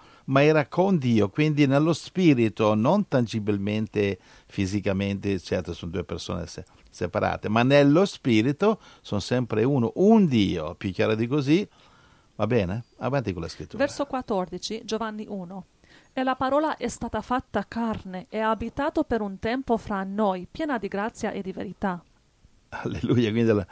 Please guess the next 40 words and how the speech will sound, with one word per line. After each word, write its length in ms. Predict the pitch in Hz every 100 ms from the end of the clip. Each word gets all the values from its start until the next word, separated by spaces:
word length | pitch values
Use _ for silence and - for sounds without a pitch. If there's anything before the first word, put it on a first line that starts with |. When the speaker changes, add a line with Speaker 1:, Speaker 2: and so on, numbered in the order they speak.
| - -
Speaker 1:
la 180 | - 117
parola 440 | - 123 180 156
ha 40 | 117
abitato 640 | 110 120 104 135 139 120
con 180 | 117 110
noi, 240 | 151 131
quindi 320 | 110 131 117
Gesù 320 | 98 104 107 139
è 100 | 117
stato 340 | - 117 110
con 240 | - 101 107
noi, 520 | 147 135 113 131 147 - - -
Speaker 2:
Mm. 180 | 202 190
Speaker 1:
eh, 320 | 107 98 87 -
nella 320 | 92 113 120
carne, 520 | - 165 180 113 98
fisicamente, 920 | 90 120 117 123 131 143 180 131 -
ma 280 | 101 127 190
spiritualmente 960 | 180 - 160 175 156 160 156 190 226 180
non 180 | 160 147
si 160 | -
è 40 | 156
mai 340 | 160 175 214
separato 680 | 185 165 135 147 156 170 160
da 140 | 143
Dio, 400 | 139 185 208 196 - - -
e 120 | 131
quando 300 | 120 143 143
adori 420 | 135 135 135 143
Dio, 360 | 139 165 220 202
adori 480 | 143 131 139 135 123
Lui 320 | 139 190 196
che 260 | - 123 -
è 100 | 135
in 300 | 139 135 131
Dio, 380 | 180 196 135
il 200 | 120 120
Padre, 480 | - 123 135 143 147
il 220 | - 143 123
Capo, 540 | 95 87 87 139